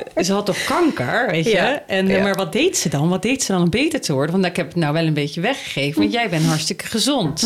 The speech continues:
Speaker 2: Mhm. Ja.
Speaker 1: Jij bent, jij bent, jij bent, jij hebt de diagnose gekregen, je hebt je eigen
Speaker 2: Pad gelopen.
Speaker 1: pad gelopen en je bent beter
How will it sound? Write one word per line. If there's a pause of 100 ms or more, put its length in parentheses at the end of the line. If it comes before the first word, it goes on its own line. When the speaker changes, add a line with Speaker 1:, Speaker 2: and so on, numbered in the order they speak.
(100)
Speaker 2:
Mhm. (920)
Ja.
Speaker 1:
Jij
bent,
jij
bent,
jij
bent,
jij
hebt
de
diagnose
gekregen,
je
hebt
je
eigen (260)
Speaker 2:
Pad
gelopen.
Speaker 1:
pad
gelopen
en
je
bent (880)
beter